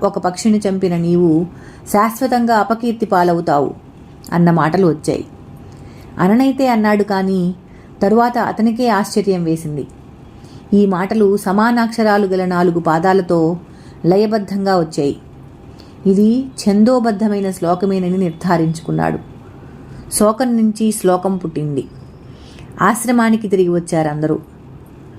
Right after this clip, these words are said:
కానీ క్రౌంచపక్షి దారుణ దృశ్యం మాత్రం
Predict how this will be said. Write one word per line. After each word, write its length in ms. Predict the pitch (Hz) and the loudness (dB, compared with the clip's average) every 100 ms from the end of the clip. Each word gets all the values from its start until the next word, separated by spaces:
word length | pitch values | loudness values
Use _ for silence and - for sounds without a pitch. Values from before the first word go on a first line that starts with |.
| - - | -14 -2
కానీ 460 | 196 208 214 196 208 | 0 2 2 0 -2
క్రౌంచపక్షి 640 | 208 196 233 254 240 - 226 | 0 0 0 0 -4 -2 -2
దారుణ 380 | 190 185 214 214 | 2 2 2 2
దృశ్యం 480 | 190 190 202 190 | 0 -2 -2 -2
మాత్రం 520 | 180 180 175 170 170 | -2 -4 -4 -4 -4